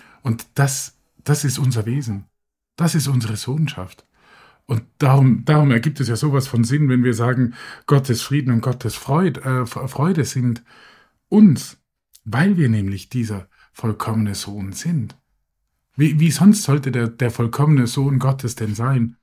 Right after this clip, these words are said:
wenn nicht mit Frieden und Freude ausgestattet, die göttlichen Ursprungs sind,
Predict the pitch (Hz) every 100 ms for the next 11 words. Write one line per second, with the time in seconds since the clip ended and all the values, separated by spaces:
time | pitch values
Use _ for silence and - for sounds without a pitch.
0 | _ _ _ 120 127 123 - 110 - 135
1 | 143 113 101 - - 156 92 69 - 104
2 | - 98 - - - - - _ 135 123
3 | 110 _ - 156 151 117 - 127 160 -
4 | - 92 - 95 95